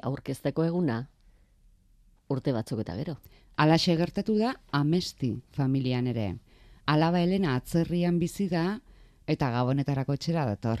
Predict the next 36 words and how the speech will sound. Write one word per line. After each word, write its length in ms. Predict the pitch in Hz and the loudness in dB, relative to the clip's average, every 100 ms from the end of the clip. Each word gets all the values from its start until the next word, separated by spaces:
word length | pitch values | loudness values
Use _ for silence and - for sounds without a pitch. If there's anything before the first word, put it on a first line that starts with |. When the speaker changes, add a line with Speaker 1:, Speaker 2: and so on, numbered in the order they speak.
| - | -6
Speaker 1:
Londresti 760 | - 165 175 175 151 131 - 135 | -2 4 6 6 6 2 0 0
dator, 400 | 120 - 127 - - | 0 0 -2 -2 -10
bere 340 | 131 156 151 | -2 2 4
lagun 320 | 135 131 147 139 | 4 2 2 2
kutxunarekin. 680 | 139 - 143 117 113 - 117 | 0 -2 -2 -2 -4 -2 0
Speaker 2:
Oi, 60 | 220 | 0
irlandarra 500 | 151 143 185 202 190 | 2 4 4 2 2
dela 220 | 175 170 | 2 0
ez 80 | 165 | 0
ote 140 | 160 156 | 0 2
duen 220 | 147 143 | 2 4
aurreratu? 460 | 139 160 156 147 202 302 - - _ | 2 0 -2 0 -2 -2 -10 -20 _
Speaker 1:
Izena 560 | 151 - 180 185 185 175 | -8 -2 0 2 2 0
Cindy? 380 | - 220 277 269 - | 0 -2 0 -4 -8
Speaker 2:
Bai, 220 | 143 139 | -4 -4
Cindy. 360 | 165 143 147 147 - | -2 -2 -2 -2 -8
Elena 320 | - 139 147 185 | -4 0 0 0
eta 80 | 151 | -2
Cindy. 360 | - 151 147 120 | -2 0 0 -2
Cindy 340 | - 170 175 185 | -2 0 0 0
eta 140 | 135 | 0
Elena. 460 | 127 143 143 131 107 - - - - | 0 2 2 2 -2 -8 -20 -20 -10
Bien 320 | 135 170 170 | 4 8 8
arteko 380 | 165 - 151 151 | 6 0 0 0
amaira 480 | 127 135 151 196 302 | 2 0 0 0 -2
eta 160 | 226 127 | -2 -2
etxera. 460 | 123 151 139 104 92 - - | -2 -2 -2 -2 -8 -16 -6
Speaker 1:
Eta 200 | 208 220 | 0 4
Maian, 400 | 226 240 247 240 | 6 8 8 6
etxe 260 | 220 - 202 | 4 2 2
giro 260 | 185 180 160 | 4 4 4
goxoan 460 | 170 - 180 165 | 2 2 4 4
zai, 400 | 151 - 175 185 | 2 4 4 4
afari 340 | 156 - 160 156 | 0 0 0 2
gozotan 520 | 147 151 170 - 165 | 0 -2 -2 0 0
elkartzekotan, 840 | 131 131 143 - 165 170 185 185 | 0 -2 -4 -4 -2 2 2 2